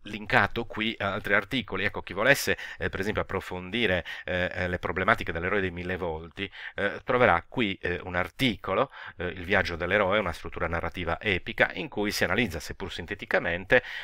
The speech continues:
eh, eh, eh, l'approccio di Campbell e la rielaborazione, eh, che di questo approccio fa a Vogler.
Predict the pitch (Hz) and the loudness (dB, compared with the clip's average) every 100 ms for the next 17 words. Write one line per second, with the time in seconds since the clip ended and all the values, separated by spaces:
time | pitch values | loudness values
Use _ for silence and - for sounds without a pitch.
0 | - 98 95 - 95 90 87 85 87 - | -2 2 2 2 -2 -2 -4 -4 -4 -4
1 | 92 - 117 - 80 85 104 95 87 85 | -4 -4 -2 2 2 2 0 2 0 0
2 | 82 85 82 87 - 101 82 - 87 80 | 0 -2 -2 -4 -2 -4 -4 -8 -8 -8
3 | 78 - 78 85 85 - 85 80 - 85 | -8 -8 -8 -8 -8 -8 -8 -8 -2 -2
4 | - 85 82 120 90 78 76 | 0 -4 2 4 4 0 -4